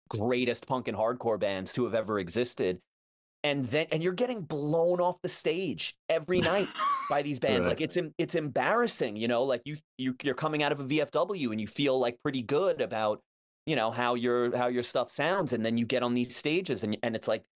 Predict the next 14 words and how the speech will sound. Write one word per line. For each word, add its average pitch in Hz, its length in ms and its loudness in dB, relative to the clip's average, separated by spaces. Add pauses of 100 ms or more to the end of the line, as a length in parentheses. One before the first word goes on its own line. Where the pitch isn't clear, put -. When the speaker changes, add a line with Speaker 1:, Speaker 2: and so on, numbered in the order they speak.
(220)
Speaker 1:
these 127 140 0
bands 139 340 0
are 135 80 2
machines. 147 880 2
They 139 160 0
never 135 600 2
make 127 260 0
a 131 60 2
mistake. 110 580 -2 (240)
They 139 120 0
never 135 420 2
have 127 260 2
an 123 200 -2
off 117 280 0